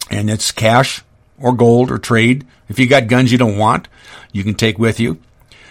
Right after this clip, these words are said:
When you walk in the door, they're gonna ask you to, uh, make sure it's unloaded. Then they're gonna put a, usually put a strap in there so it's inoperable,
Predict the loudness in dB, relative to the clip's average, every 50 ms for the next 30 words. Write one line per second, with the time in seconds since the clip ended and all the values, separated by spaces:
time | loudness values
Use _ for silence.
0 | -20 _ _ -4 -2 -2 2 4 4 4 4 4 0 0 0 0 2 2 4 4
1 | 2 2 0 0 0 -2 0 0 -2 -2 -2 -2 -4 -4 -4 -4 -4 -4 -2 -2
2 | -2 -2 -4 -2 -2 -2 -2 -2 -2 -2 -2 0 0 0 0 0 -2 -2 -2 0
3 | 0 0 -2 -2 -4 -4 -4 -4 -4 -4 -4 -2 0 0 0 2 0 -2 0 -2
4 | -2 -2 -2 -4 0 2 2 2 2 2 0 -2 0 0 -2 -2 -2 -4 -4 -4
5 | -4 -4 -4 -2 0 0 0 0 0 0 0 0 -2 -4